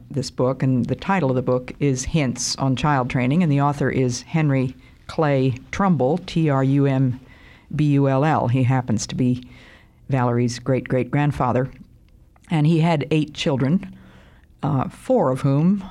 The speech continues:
I remember very well. Five of whom, let's see, I remember four of my great aunts and my grandmother and my great uncle as well. I guess that makes six, doesn't it?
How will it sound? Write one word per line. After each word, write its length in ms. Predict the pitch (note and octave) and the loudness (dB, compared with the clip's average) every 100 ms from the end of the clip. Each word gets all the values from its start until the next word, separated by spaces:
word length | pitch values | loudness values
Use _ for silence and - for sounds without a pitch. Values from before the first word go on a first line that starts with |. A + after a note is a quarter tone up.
| - | -2
I 100 | D3 | 0
remember 380 | C#3 C#3 C#3 B2+ | 2 2 2 0
very 260 | C3 C3+ | 0 0
well. 440 | C3 E3+ C#3+ - - - - - | 2 2 2 -2 -6 -18 -20 -6
Five 260 | - G3 C#3+ | 0 2 0
of 120 | C3 | -2
whom, 180 | - A#2+ | -2 0
let's 240 | C3+ - - | 0 -2 -4
see, 180 | D3+ | -2
I 80 | C#3+ | 0
remember 380 | B2+ E3+ D3 C3+ | 0 2 2 0
four 460 | - - E3 C3+ C#3+ | -2 -2 0 2 0
of 120 | C#3+ | 0
my 280 | C3 B2+ B2 - - - - _ _ _ - | 0 0 -2 -10 -20 -20 -20 _ _ _ -2
great 220 | C#3 C3+ | 0 0
aunts 640 | C3+ F3 A3 - - - - _ | 0 0 0 -2 -2 -4 -10 _
and 520 | D3+ C3+ C3 C3 D3+ - - - _ _ _ - | 0 2 2 0 -2 -6 -20 -20 _ _ _ -4
my 120 | C#3 | -2
grandmother 640 | D3 C#3+ C#3 C#3 G#3+ A#3+ - - | 0 2 2 2 -2 -4 -8 -2
and 200 | C#3+ C#3 | 0 2
my 300 | C3+ C3+ C3 | 2 0 -2
great 220 | D#3 C3+ C#3 | -2 0 0
uncle 300 | E3+ C3+ A#2+ | 0 0 -2
as 120 | A#2 | -2
well. 320 | D3 D3 D#3 - | -2 0 -2 -6
I 40 | - | -10
guess 140 | B2+ | -8
that 160 | - - | -6 -4
makes 220 | C#3 - | -4 -4
six, 300 | A3+ F3 - | -4 -4 -2
doesn't 220 | C#3 D3 | -2 -2
it? 100 | - | -4